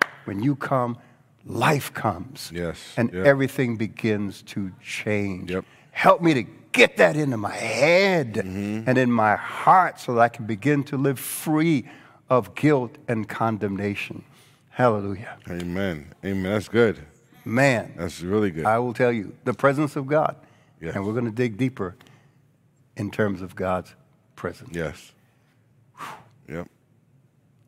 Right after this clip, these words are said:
Speaker 1: I'm good.
Speaker 2: <laughs>
Speaker 1: I'm good. Right here. I'm good right here.
Speaker 2: That's good.
Speaker 1: <laughs>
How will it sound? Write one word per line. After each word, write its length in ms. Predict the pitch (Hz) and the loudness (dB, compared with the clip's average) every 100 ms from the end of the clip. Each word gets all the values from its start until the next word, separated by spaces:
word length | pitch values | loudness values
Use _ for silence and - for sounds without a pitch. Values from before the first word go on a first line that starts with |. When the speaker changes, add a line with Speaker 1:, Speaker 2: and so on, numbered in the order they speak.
| _ | _
Speaker 1:
I'm 140 | 127 117 | -6 -2
good. 260 | 127 101 - _ _ _ _ - | -2 -4 -10 _ _ _ _ -14
Speaker 2:
<laughs> 140 | - 160 147 - 131 - 123 110 | 2 4 4 4 2 2 0 -2
Speaker 1:
I'm 100 | 120 | -2
good. 300 | 117 127 107 - - | -4 -2 -4 -10 -4
Right 180 | - 151 | 2 2
here. 220 | 131 113 - - - - _ _ _ - | 2 0 -4 -20 -20 -20 _ _ _ -8
I'm 160 | 101 | -6
good 240 | 104 107 92 | -4 -6 -2
right 200 | 104 104 | -2 -2
here. 260 | 113 - 160 170 - | -4 -6 -10 -20 -10
Speaker 2:
That's 180 | - 156 | -10 -6
good. 460 | - 156 143 - | -4 -4 -4 -6
Speaker 1:
<laughs> 40 | 240 | -8